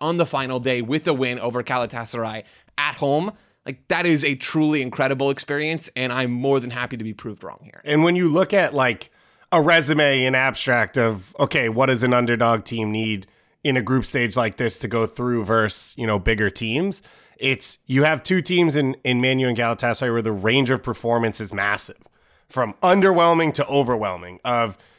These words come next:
Speaker 2: huge talent that's capable of winning games by themselves that Copenhagen can't call on,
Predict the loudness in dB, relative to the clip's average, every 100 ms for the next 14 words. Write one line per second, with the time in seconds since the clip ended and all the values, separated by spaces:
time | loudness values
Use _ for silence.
0 | _ 0 4 4 2 0 2 2 2 2
1 | -2 0 -2 -2 0 0 2 0 0 2
2 | 0 0 0 0 -2 0 0 0 -2 0
3 | -2 -2 -2 -2 -4 -6 -6 -8 -2 -2
4 | -2 0 -2